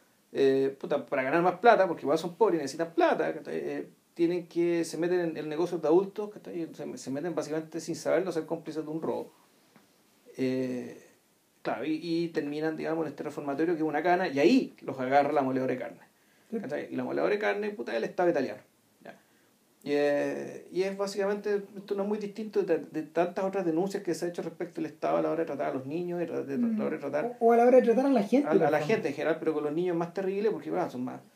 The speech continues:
Speaker 1: están más, son más indefensos, tienen menos herramientas para defenderse, están,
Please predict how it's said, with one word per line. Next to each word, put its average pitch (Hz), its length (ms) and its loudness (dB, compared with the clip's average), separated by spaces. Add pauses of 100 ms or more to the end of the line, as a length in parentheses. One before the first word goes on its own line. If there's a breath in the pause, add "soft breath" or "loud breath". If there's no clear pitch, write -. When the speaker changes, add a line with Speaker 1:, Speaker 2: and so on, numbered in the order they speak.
(440 soft breath)
Speaker 1:
están 143 220 -2
más, - 240 -8
son 131 120 -6
más 139 80 -4
indefensos, 185 760 -2
tienen 143 180 -4
menos 143 180 -4
herramientas 147 280 -4
para 131 160 -6
defenderse, 185 520 -4
están, 160 540 -8